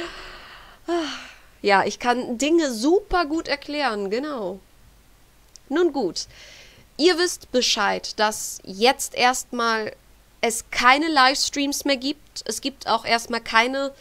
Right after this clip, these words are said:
Videos hier auf Blonde Cutie ninety-four,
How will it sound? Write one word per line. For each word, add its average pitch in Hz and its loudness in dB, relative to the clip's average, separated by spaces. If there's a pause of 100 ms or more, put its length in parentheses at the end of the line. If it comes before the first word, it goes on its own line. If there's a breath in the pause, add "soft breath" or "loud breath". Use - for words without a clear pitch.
(340 soft breath)
Videos 254 0 (160)
hier 294 -2
auf 262 0
Blonde 269 -2
Cutie 269 -4 (760)
ninety-four, 254 4